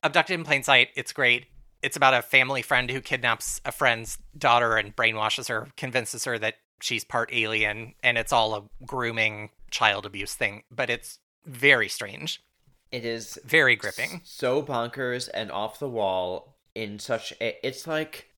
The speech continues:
Speaker 2: it's insane to know that this happened and the way it goes down. Every, I feel like with that documentary, every ten minutes, I was like, "This can't get any more rid-, r-, ridiculous.
Speaker 1: <laughs>
Speaker 2: This cannot
Speaker 1: And then
Speaker 2: get
Speaker 1: it
Speaker 2: any more
Speaker 1: did.
Speaker 2: off the wall." <laughs>
Speaker 1: Yes,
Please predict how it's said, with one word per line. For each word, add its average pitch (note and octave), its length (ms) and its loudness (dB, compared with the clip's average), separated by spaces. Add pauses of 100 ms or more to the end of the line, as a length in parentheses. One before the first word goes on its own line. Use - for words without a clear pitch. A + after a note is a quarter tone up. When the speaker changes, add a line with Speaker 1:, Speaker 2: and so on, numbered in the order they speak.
(340)
Speaker 2:
it's - 300 -8 (140)
insane G#2 880 -6 (400)
to C3 120 -4
know A2 240 0
that G2 140 -4
this G#2 160 -6
happened F#2 520 -6
and F#2 120 -8
the G2 60 -6
way F#2+ 120 -2
it F#2 80 -6
goes F#2+ 200 -6
down. F2 280 -4
Every, D#3 300 0 (200)
I C#3+ 80 4
feel F3+ 160 -4
like F#3+ 160 0
with E3 100 -6
that C3 160 0
documentary, B2 720 -6
every C#3 380 0
ten C3 300 -4
minutes, G#2+ 460 -8 (280)
I A#2 120 -2
was A#2+ 180 -2
like, A2+ 140 -4
"This - 140 -4
can't G#2 260 -4
get G2 120 -6
any E2+ 180 -6
more F2 180 -8
rid-, - 220 -10 (280)
r-, G#2+ 80 -16 (160)
ridiculous. - 760 -8 (180)
Speaker 1:
<laughs> - 40 -8
Speaker 2:
This G3 240 6
cannot D#3 300 0
Speaker 1:
And A#2+ 80 2
then B2+ 80 8
Speaker 2:
get D3+ 120 2
Speaker 1:
it - 60 -2
Speaker 2:
any G#3+ 40 4
more A3+ 100 4
Speaker 1:
did. - 60 0
Speaker 2:
off G#2 200 -2
the A2+ 100 -2
wall." F#2+ 480 -4 (440)
<laughs> G#3+ 100 2 (400)
Speaker 1:
Yes, - 540 -6